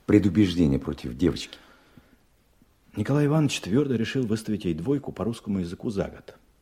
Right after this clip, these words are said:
Speaker 2: Не аттестовать перед выпускным экзаменом.
Speaker 1: Так, так, так, так, так, так. Так, я об этом впервые слышу.
Speaker 2: Так неудивительно. Знали всего несколько человек.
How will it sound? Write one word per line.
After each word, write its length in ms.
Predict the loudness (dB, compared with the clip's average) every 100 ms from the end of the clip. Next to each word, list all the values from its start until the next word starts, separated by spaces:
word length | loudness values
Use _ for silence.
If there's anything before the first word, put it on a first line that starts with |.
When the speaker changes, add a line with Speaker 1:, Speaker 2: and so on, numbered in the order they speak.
| _ _ _
Speaker 2:
Не 80 | 2
аттестовать 540 | 2 0 0 2 2
перед 180 | 2 -2
выпускным 480 | -2 -6 -6 -4 -4
экзаменом. 340 | -2 -6 -6 -6
Speaker 1:
Так, 140 | -4
так, 140 | -4 -4
так, 180 | -6
так, 180 | -6 -12
так, 180 | -10 -12 -10
так. 260 | -4 -4 -6 _ _ _ _ _ _ _ _ _ _
Так, 400 | -2 -2 -4 -18 _ _ _ _ -6
я 80 | -4
об 80 | -2
этом 160 | -2
впервые 380 | -2 -2 0 0
слышу. 340 | -2 -6 -8 -6
Speaker 2:
Так 180 | -4
неудивительно. 840 | 0 2 2 2 0 2 0 0 -4 -12 _ _ _ _ 0
Знали 280 | 4 4
всего 200 | 4 -2
несколько 400 | -2 -2 -4 -12
человек. 420 | -8 -2 0 -2